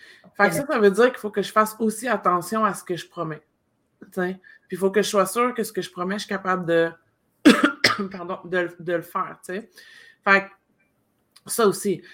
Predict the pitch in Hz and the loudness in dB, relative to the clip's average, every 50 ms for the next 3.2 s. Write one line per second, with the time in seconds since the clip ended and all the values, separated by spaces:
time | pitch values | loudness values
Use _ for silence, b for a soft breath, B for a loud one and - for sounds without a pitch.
0 | B B _ - 190 190 - 202 208 208 190 190 - 240 247 247 240 240 - - | B B _ -6 0 2 4 6 6 6 6 4 2 0 0 0 -2 -2 -6 -2
1 | 262 254 226 208 208 - 202 208 214 233 226 233 - 151 175 170 180 185 190 190 | 2 4 4 4 4 0 0 2 2 0 0 -2 -4 -2 0 0 2 2 2 2
2 | 190 190 - - 214 202 196 190 196 208 214 202 185 170 165 170 175 196 226 262 | 0 -2 -2 -2 2 2 4 6 6 6 4 4 2 0 -2 -2 -2 0 0 0
3 | 285 294 294 | -2 -4 -6